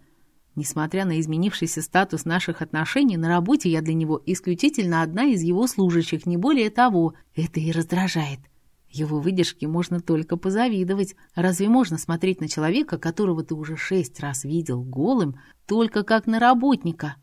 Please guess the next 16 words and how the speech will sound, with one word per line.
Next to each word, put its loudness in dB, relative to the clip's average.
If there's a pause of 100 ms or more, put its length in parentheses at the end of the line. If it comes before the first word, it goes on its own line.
(120)
Поправочка, 0
семь, 0 (140)
если -2
считать 0
первый 2
раз. 2 (540)
О 4
боже! -2 (280)
Только -2
сейчас 0
до 0
меня -2
доходит, 2
что -2
я 2
считаю. 0